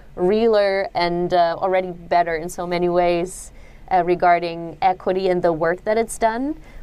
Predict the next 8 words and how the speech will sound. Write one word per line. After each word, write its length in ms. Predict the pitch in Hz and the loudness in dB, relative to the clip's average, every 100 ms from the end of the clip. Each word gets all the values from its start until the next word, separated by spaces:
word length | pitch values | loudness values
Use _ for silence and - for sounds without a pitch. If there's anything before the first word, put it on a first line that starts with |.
| - | -4
Um, 260 | 196 185 185 | 0 0 -2
do 100 | 196 | -8
you 180 | 190 240 | -2 0
have 200 | 277 277 | 0 0
any 280 | 269 262 214 - - - - 208 - | -2 -4 -6 -12 -20 -16 -12 -12 -10
kind 240 | 220 226 | -4 0
of 280 | 226 220 - - - | 2 0 -2 -10 -4
comparison 960 | 220 196 202 202 196 190 185 180 190 | -2 0 0 0 2 2 2 0 -2